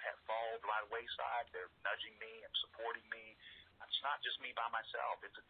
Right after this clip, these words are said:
team. I mean, I'm just blessed to have a beautiful team around me, and I'm, I'm thankful. And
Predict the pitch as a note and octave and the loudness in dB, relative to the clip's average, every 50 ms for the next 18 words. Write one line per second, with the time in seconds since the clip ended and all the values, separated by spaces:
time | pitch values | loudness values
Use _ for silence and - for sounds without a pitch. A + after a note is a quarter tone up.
0 | - - B2+ B2+ C#3 C3+ A2+ - - - - - - - F#2 F2+ F2+ F#2 A2+ - | -10 -8 -4 -2 -2 -2 -4 -6 -12 -14 -6 -4 -4 -4 -4 -2 2 2 2 2
1 | - - - - - G2 A2 A2+ - - F#2 F#2 F#2 - - - - - - A2 | 2 2 2 2 2 2 2 2 2 -2 -2 -2 -2 -2 -2 -6 -8 -6 -6 -4
2 | A#2 A2 - - - - - G2 G#2+ A#2+ - - - - - - - - - - | -4 -2 -4 -4 -6 -6 -10 -10 -6 -6 -6 -4 -2 -2 -2 -2 -2 -4 -12 -16
3 | - - - - - - - - - - E2+ F2 F2 F2+ F2+ - - - G2+ - | -12 -12 -10 -10 -10 -12 -16 -18 -20 -18 -6 -2 -2 -2 -2 0 0 0 0 2
4 | - G2+ A2+ C#3 - - - - - - - - - - A2 | 2 2 0 0 -2 -4 -6 -6 -6 -8 -16 -16 -6 -6 0